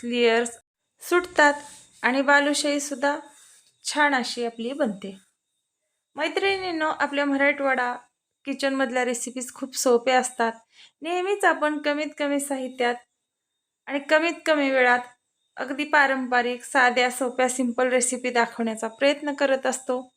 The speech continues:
इथे बघा, आता थोडं थोडंसं पाणी करत एक कप मला पूर्ण इथं पाणी लागलेलं आहे.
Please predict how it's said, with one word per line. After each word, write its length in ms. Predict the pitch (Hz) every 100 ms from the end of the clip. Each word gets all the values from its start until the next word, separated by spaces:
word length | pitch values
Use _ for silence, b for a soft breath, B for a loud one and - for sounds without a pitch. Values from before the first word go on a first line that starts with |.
| _ _ _ _ _ _ -
इथे 240 | 285 330
बघा, 300 | 359 330 285 277
आता 260 | 262 269 277
थोडं 200 | 285 285
थोडंसं 320 | 285 277 277 285
पाणी 340 | 277 262 254
करत 380 | 247 247 247 -
एक 240 | 269 277 -
कप 220 | 277 277
मला 180 | 262 262
पूर्ण 320 | 262 262 247
इथं 240 | 254 247 233
पाणी 340 | 247 240 240
लागलेलं 440 | 240 226 240 254
आहे. 280 | 254 214 233